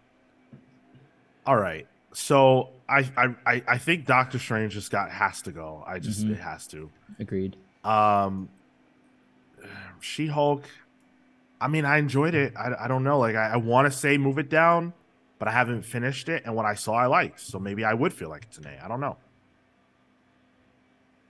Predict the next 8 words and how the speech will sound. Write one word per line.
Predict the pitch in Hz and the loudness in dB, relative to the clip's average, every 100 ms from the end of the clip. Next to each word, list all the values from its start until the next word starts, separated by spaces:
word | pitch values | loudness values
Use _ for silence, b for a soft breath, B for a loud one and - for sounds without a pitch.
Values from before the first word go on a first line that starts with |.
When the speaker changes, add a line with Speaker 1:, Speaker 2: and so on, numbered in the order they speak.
| _ _ _ _ _ _ _ _ | _ _ _ _ _ _ _ _
Speaker 1:
But | 147 | -2
again, | 123 110 143 107 80 | 0 4 4 4 -4
something | - - 165 165 156 135 | -10 2 4 4 2 0
has | 127 117 - | 2 2 0
to | |
move | 107 98 - | -6 -6 -8
to | |
B. | - 76 | -14 -14